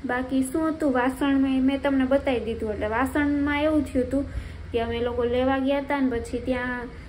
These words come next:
કંઈ એમ પછી લોકો pack કરી દે બધું, નતર એ personal બધું બતાવે. પણ કાંઈ નહીં, હું એને ઘરે જઈશ એને તેડવા કે ત્યારે એને રૂમનો આખો તમને video shoot કરીને બતાવીશ. તો સારું, ચાલો હવે બીજું બધું બતાવું તમને.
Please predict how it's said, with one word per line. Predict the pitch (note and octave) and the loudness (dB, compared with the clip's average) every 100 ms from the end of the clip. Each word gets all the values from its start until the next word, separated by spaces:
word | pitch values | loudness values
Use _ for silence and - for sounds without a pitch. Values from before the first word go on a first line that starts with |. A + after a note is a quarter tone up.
| - - | -12 -6
કંઈ | A#3 A3+ | -6 -6
એમ | A3+ A3 | -8 -2
પછી | B3+ B3+ C4+ | -2 2 4
લોકો | C4+ B3+ B3+ | 6 4 4
pack | - D4+ - | 2 2 2
કરી | C4 A#3 | 2 2
દે | G#3 G3+ | -2 -2
બધું, | G#3 A3 G#3+ G#3+ | -2 -2 -2 -4
નતર | A#3+ A#3+ A#3+ | -6 -6 -4
એ | A#3+ A#3 | -4 -2
personal | B3+ B3+ C4+ A#3 | -2 -2 -2 -2
બધું | A3 A#3 A3+ | -2 -4 -2
બતાવે. | A#3 A#3+ A#3+ A3 | -4 -4 -6 -6
પણ | A#3 B3 | -6 -2
કાંઈ | C4+ C#4+ | 0 2
નહીં, | C4+ | 0
હું | B3 | -2
એને | A#3+ A3+ | -4 0
ઘરે | C4+ C4 | 4 4
જઈશ | B3+ B3+ C4 - - - C4+ - - - - | 4 0 -2 -8 -16 -12 -12 -12 -16 -16 -10
એને | A#3+ A3+ - | -8 -6 2
તેડવા | C4 B3+ B3 A#3 A#3 | 4 4 2 -2 -4
કે | A3 | -4
ત્યારે | G3+ A3+ A3+ | -4 -2 -4
એને | A3+ | -2
રૂમનો | B3 B3 A#3+ A3+ A3 A3+ | -2 -2 -4 -6 -8 -10
આખો | A3+ A3+ A3 | -10 -8 -6
તમને | A3+ G#3 G#3 G#3 - | -6 -6 -10 -12 -8
video | A#3 A#3 A3 G#3+ | -4 -2 -4 -2
shoot | B3 A#3+ - | -2 -2 -4
કરીને | A3 G#3+ G#3 | -8 -6 -6
બતાવીશ. | A3 G3+ F#3+ G3 F#3+ - - - - - - - - | -8 -10 -8 -6 -8 -14 -18 -20 -20 -20 -18 -14 -6
તો | A3 A3 - - - - - | -6 -8 -14 -18 -18 -14 -8
સારું, | A3+ B3 B3 B3+ | -2 0 0 0
ચાલો | C4 C#4 | 0 0
હવે | B3+ | 0
બીજું | G#3+ A#3+ A#3 A3 | 0 -2 -2 -2
બધું | A3 A3 | -2 -2
બતાવું | A3+ A#3 A3 G3+ F#3+ | -2 -4 -4 -4 -4
તમને. | G#3 G3+ G#3 | -4 -4 -2